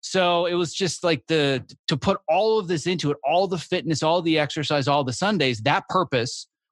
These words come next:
was for that one obstacle. Obviously, there were a lot of other reasons as well. But now, for me, it's just all about maintaining mental health and sanity. 'Cause I noticed as soon as all this began and I wasn't doing the workouts, the depression started to come in, the anxiety started to ratchet up.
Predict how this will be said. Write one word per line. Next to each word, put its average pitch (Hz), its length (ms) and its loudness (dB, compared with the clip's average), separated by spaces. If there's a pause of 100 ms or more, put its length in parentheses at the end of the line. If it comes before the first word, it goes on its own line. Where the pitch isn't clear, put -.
was 151 240 2
for 185 340 0
that 147 240 0
one 151 320 0
obstacle. 104 720 -4 (180)
Obviously, 196 380 0
there 147 160 0
were 135 60 2
a 131 60 0
lot 127 200 2
of 117 100 -4
other 120 160 -2
reasons 117 360 -2
as 104 120 -6
well. 135 360 0
But 117 160 -6
now, 123 640 0 (440)
for 151 200 0
me, 185 320 2
it's 131 140 -6
just 135 120 -2
all 147 220 0
about 139 300 0
maintaining 127 640 0
mental 117 300 0
health 107 260 0
and 95 140 -6
sanity. 95 380 -6 (680)
'Cause 135 140 -2
I 156 120 2
noticed 185 380 0
as 143 140 0
soon 202 320 0
as 160 100 0
all 143 220 2
this 131 160 -6
began 113 760 -2 (280)
and 131 100 0
I 135 60 2
wasn't 139 320 2
doing 131 220 2
the 120 80 0
workouts, 120 680 -2
the 98 80 -18
depression 123 540 -2
started 143 360 0
to 147 60 -4
come 143 200 0
in, 139 180 2
the 123 160 2
anxiety 120 560 0
started 107 340 -2
to 101 80 -4
ratchet 95 380 -2
up. 80 180 -4